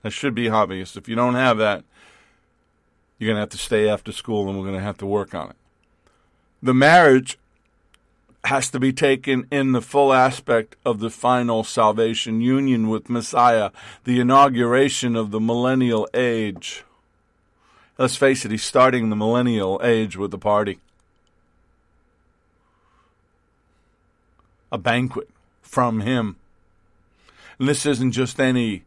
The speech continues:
you know, Golden Corral banquet. This isn't being catered by Chick-fil-A.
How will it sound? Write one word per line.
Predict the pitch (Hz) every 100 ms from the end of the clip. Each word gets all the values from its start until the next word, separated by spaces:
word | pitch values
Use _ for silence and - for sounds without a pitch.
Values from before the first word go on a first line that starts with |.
| _ _ _ _ _
you | 127
know, | 113 107 101
Golden | 98 123 120 127 117 110
Corral | - 113 107 113 123 113 104
banquet. | 101 107 110 113 104
This | 123 117
isn't | 143 127 113 110
being | 123 110 104
catered | - 131 127 117 110 101
by | 110
Chick-fil-A. | 104 - 123 - - 107 101 113 104 -